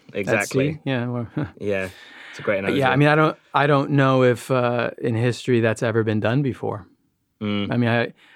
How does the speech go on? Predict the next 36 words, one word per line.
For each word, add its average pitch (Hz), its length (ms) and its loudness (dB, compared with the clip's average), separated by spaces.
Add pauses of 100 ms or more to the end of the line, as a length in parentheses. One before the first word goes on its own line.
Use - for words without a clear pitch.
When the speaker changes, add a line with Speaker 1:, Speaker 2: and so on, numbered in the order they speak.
(100)
Speaker 1:
I 123 80 -4
don't 123 160 -2
know 120 120 0
if 117 60 -4
any, 127 320 0 (1080)
I 135 80 -2
don't 143 140 2
know 127 100 4
if 113 60 2
it's 107 100 -2
possible 127 400 -2
to - 80 -14
correct 113 260 -4
a 110 60 -6
system 131 340 -4
without 113 340 -6
first - 280 -8
destroying 110 400 -6
it 120 140 -6 (160)
entirely 113 720 -6
and 107 160 -6
then 110 120 -2
Speaker 2:
Yeah. 101 260 -2 (140)
Speaker 1:
rebuilding 113 500 -2
it - 100 -10
from 107 120 -6
scratch. - 240 0
I 127 40 0
mean, 120 140 0
I, 120 180 2 (880)
maybe 120 320 -2
it's 139 100 0
possible, 165 500 -2 (280)
but 113 300 -4 (2000)
you 110 140 0
know, 92 120 -2